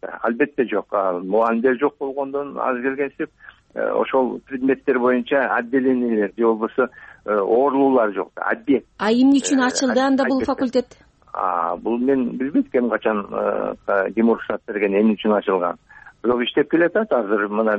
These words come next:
Speaker 1: биз, э, мен бул Жалал Абадка келгениме төрт жыл болду. Э, колдон келишинче биз лекцияларды окуйбуз, практикалык занятияларды өтөбүз. Бирок көзгө көрүнүп турат да ушул, э, жетишпегендик.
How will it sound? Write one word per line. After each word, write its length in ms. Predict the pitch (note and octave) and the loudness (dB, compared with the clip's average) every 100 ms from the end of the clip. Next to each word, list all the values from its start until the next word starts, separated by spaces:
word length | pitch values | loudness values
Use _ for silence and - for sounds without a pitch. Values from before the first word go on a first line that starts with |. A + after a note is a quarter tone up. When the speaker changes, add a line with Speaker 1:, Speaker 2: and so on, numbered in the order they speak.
| G#2 - | -4 -4
Speaker 1:
биз, 180 | A2+ - - | -4 -6 -10
э, 400 | A#2 G#2 G2 F#2 F2+ | -6 -4 -4 -4 0
мен 260 | A2 G#2+ G#2 | 0 0 -4
бул 120 | A2 G2+ | -2 0
Жалал 160 | A2+ | 0
Абадка 260 | G#2+ - G#2+ | -2 -4 -4
келгениме 420 | G#2+ G#2 G#2 G2 | -2 -2 -2 -4
төрт 240 | - G#2+ - | 0 -2 -2
жыл 100 | A2 | -2
болду. 380 | G2+ A2 C3 A3+ - _ _ _ _ _ - | 0 0 0 -4 -8 _ _ _ _ _ -8
Э, 920 | F2+ F#2 F2 F2+ E2+ E2+ E2+ E2 E2 E2+ | -2 -2 0 0 0 0 0 2 0 -2
колдон 260 | G#2 G#2 G#2+ | -4 -2 0
келишинче 420 | G#2 F#2+ G2+ G#2+ | 0 -2 -6 -4
биз 180 | G2+ F#2+ - - | -4 -6 -8 -6
лекцияларды 680 | F2+ G#2+ - A#2 A2 G#2+ | 0 0 0 -2 0 0
окуйбуз, 360 | B2 - A#2+ A2+ - _ - - - - | -2 -4 -8 -8 -10 _ -20 -20 -20 -8
практикалык 480 | G#2 - - G#2+ G2 | -6 -4 -2 -2 0
занятияларды 580 | G#2+ G#2+ A2 A2 G#2+ B2 | 2 0 0 -2 -2 -2
өтөбүз. 260 | - F3+ F3+ | 0 -2 -2
Бирок 160 | C#3+ A#2+ | 0 2
көзгө 240 | B2+ C3 B2+ | 2 2 2
көрүнүп 240 | C#3+ B2+ | 0 -2
турат 200 | G#2+ G2+ - | -2 -2 -4
да 80 | |
ушул, 300 | D#3 - F#2+ - | -6 -6 -10 -10
э, 120 | F#2+ F2 | -8 -4
жетишпегендик. 640 | G2 - G2+ E2+ E2 D#2 | -4 -4 -4 -4 -6 -12